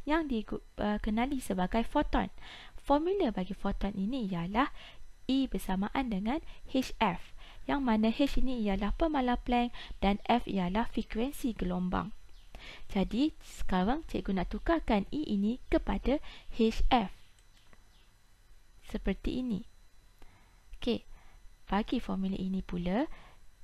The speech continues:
kita boleh tukarkan frekuensi ini kepada C per lambda. Formula ini diterbitkan daripada formula kelajuan gelombang elektromagnet iaitu C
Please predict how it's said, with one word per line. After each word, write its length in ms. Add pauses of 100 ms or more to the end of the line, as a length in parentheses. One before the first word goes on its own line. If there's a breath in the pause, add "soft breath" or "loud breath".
kita 320
boleh 240
tukarkan 720 (240)
frekuensi 640
ini 320 (240 loud breath)
kepada 640 (240 soft breath)
C 480 (240)
per 320 (160)
lambda. 480 (640 loud breath)
Formula 480
ini 240
diterbitkan 960
daripada 640
formula 640 (320 loud breath)
kelajuan 800
gelombang 640
elektromagnet 800
iaitu 320
C 400